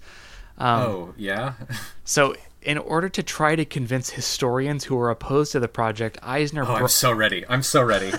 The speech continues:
Speaker 2: Okay.
Speaker 1: <laughs> Eisner brought a group of historians to Epcot to see the American adventure. However, the historians reacted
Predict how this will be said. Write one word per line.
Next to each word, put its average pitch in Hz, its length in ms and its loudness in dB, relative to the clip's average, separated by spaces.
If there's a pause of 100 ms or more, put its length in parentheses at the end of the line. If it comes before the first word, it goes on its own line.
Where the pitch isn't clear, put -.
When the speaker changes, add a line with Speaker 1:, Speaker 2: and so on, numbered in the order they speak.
Speaker 2:
Okay. 113 360 2 (540)
Speaker 1:
<laughs> - 560 -16
Eisner 165 360 2
brought 131 340 4
a 165 40 2
group 135 340 -2
of 160 100 0
historians 135 580 0
to 165 100 -2
Epcot 131 520 -2
to 127 100 -6
see 143 280 -2
the 120 160 0
American 135 540 0
adventure. 123 580 -2 (400)
However, 170 580 4
the 170 240 -2
historians 185 840 2
reacted 151 560 0